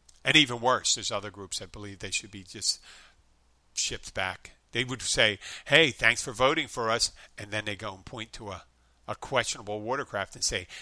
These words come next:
"Now get your ass on that boat and get back to where you came from." They'd send everyone. Everyone that doesn't look like them, sound like them,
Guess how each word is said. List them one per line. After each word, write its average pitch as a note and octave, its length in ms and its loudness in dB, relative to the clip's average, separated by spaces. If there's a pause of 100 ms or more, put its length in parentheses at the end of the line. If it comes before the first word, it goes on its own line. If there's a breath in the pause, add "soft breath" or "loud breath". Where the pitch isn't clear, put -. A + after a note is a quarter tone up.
(120 loud breath)
"Now F#2+ 160 -8
get A#2 240 2
your A2+ 120 -6
ass A#2 260 6
on C3 140 -4
that B2 180 2
boat D#3 220 0
and - 80 -20
get A2 160 -2
back G#2+ 200 2
to C3 120 -8
where A2+ 180 -2
you A#2+ 100 0
came C#3+ 240 -6
from." G2+ 300 -10 (2750 soft breath)
They'd - 160 4
send D#3 240 8
everyone. A2+ 420 2 (1300)
Everyone C#3 500 2
that G2+ 180 -4
doesn't A2 380 -6
look B2+ 280 -8
like E3+ 280 2
them, E3+ 340 -2 (1200 loud breath)
sound B2+ 480 4
like D3 220 -4
them, D#3 320 -2